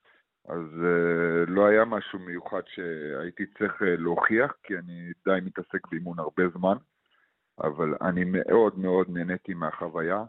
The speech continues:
נהניתי מהגישה של השחקנים, שבאמת לא ידעתי למה לצפות,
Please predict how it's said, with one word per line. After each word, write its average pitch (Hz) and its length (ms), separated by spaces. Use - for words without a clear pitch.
נהניתי 90 460
מהגישה 85 600
של 107 180
השחקנים, 87 560
שבאמת 85 600
לא 101 60
ידעתי 104 300
למה 87 220
לצפות, 123 500